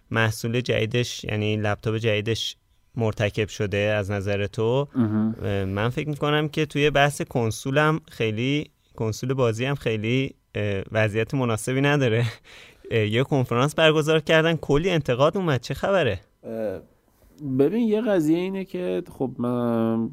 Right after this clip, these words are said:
Speaker 2: کلاً مردم نسبت به مایکروسافت تعداد زیادی از مردم گارد دارن. خب این که میگی انتقاده، این
Speaker 1: مهم.
Speaker 2: قضیه برمیگرده به اون.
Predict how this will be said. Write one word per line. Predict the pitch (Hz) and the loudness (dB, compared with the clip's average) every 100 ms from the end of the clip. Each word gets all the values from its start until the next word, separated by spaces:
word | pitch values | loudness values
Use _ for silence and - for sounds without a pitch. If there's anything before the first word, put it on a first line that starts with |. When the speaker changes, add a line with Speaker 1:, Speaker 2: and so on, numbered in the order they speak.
| - | -2
Speaker 2:
کلاً | - 120 123 135 | 4 4 4 2
مردم | 160 147 123 117 139 131 117 113 113 | 0 0 0 0 0 0 2 2 0
نسبت | 110 120 | 0 -2
به | 135 | -2
مایکروسافت | 127 104 - 104 123 - | -2 -2 -4 -4 -4 -4
تعداد | - 101 110 127 | -2 0 2 0
زیادی | 113 104 104 117 | 0 2 2 4
از | 107 | 2
مردم | 104 90 90 170 | 0 -4 -4 -6
گارد | 107 95 87 - | -2 0 0 -4
دارن. | - - - _ _ _ _ _ _ _ _ _ | -12 -12 -16 _ _ _ _ _ _ _ _ _
خب | - 98 107 120 123 | 0 2 4 0 -2
این | 131 117 | -4 0
که | 123 | 2
میگی | 120 120 113 113 120 120 117 95 | 4 4 2 2 4 4 2 -4
انتقاده، | 120 117 110 120 113 113 123 127 113 110 | -4 -2 0 0 0 0 0 0 0 0
این | 113 120 123 | 0 0 0
Speaker 1:
مهم. | 113 113 | 0 2
Speaker 2:
قضیه | 107 120 | 2 2
برمیگرده | 113 117 117 113 113 | 2 2 2 2 2
به | 104 | 0
اون. | 98 87 | -4 -6